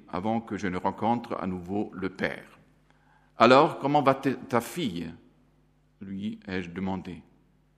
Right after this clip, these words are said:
Elle était tombée dans un profond trou psychique », m'a-t-il raconté. « Mais je lui ai trouvé une place dans un projet d'aide au développement. » Elle se sentait bien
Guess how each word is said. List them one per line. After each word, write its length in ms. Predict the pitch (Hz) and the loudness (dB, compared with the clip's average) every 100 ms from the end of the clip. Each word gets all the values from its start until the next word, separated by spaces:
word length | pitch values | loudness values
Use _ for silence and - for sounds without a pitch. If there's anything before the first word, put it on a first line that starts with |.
| _ _ - | _ _ -8
Elle 140 | 101 107 | -4 -4
était 220 | 107 120 | -2 -6
tombée 680 | - - 113 104 113 123 135 | -6 -6 -4 -2 -2 -4 -6
dans 260 | 95 92 | -6 -4
un 60 | 92 | -4
profond 460 | 92 95 - 107 95 - | -4 -8 -6 -8 -8 -12
trou 220 | 95 123 | -10 -10
psychique », 720 | 127 - 113 - 127 - - - | -10 -14 -12 -10 -12 -14 -20 -12
m'a-t-il 380 | 92 92 101 87 | -8 -6 -6 -6
raconté. « 680 | 85 - 82 80 - 82 76 _ _ _ _ _ 101 | -6 -8 -14 -12 -12 -12 -12 _ _ _ _ _ -4
Mais 320 | 113 151 - - - _ _ _ _ _ | -2 -2 -8 -20 -20 _ _ _ _ _
je 140 | - 120 | -8 -6
lui 160 | 151 | -6
ai 20 | 156 | -8
trouvé 500 | - 117 104 143 - | -6 -6 -4 -4 -4
une 120 | 92 | -8
place 480 | 87 147 160 - - - | -6 -6 -6 -6 -16 -6
dans 200 | 113 120 | -4 -2
un 80 | 107 | -2
projet 420 | 107 104 90 147 | -2 -4 -2 -2
d'aide 540 | 104 110 131 113 113 - | 0 0 0 -4 -6 -6
au 100 | 101 | -8
développement. » 800 | 92 95 107 101 101 95 80 - - - - - _ _ - | -4 0 0 2 -2 -4 -10 -10 -20 -20 -20 -20 _ _ -4
Elle 200 | 98 104 | 0 0
se 140 | - 117 | 0 -2
sentait 420 | 131 120 120 127 | 0 -2 -2 -4
bien 480 | 98 107 143 104 | -4 2 4 2